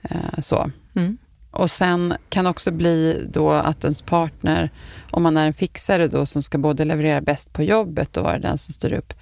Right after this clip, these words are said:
Speaker 1: träffar med egna vänner eller kanske bokar in träning tillsammans med andra som tar mycket tid, både golf och paddel och gym och P T och annat.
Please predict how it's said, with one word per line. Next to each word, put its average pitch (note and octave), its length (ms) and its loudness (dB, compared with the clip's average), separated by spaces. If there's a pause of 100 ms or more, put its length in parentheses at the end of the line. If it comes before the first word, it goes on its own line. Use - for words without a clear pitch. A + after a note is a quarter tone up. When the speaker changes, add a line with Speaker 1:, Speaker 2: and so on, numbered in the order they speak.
(360)
Speaker 1:
träffar - 500 0
med D#3 320 -2
egna D3+ 340 0
vänner E3 520 2
eller D3 340 2 (460)
kanske - 280 0
bokar D#3+ 260 0
in D#3 80 2
träning D#3+ 800 2
tillsammans C#3+ 840 0
med D3 260 0
andra C#3+ 480 0
som D3+ 200 -4
tar C#3+ 160 0
mycket C#3+ 260 -2
tid, C#3 320 -2
både C3+ 300 0
golf E3 540 0
och - 200 0
paddel - 520 -2
och - 160 -2 (560)
gym E3+ 320 2
och D3+ 80 -2
P F3 340 2
T D#3 140 2
och D3 60 2
annat. - 480 -2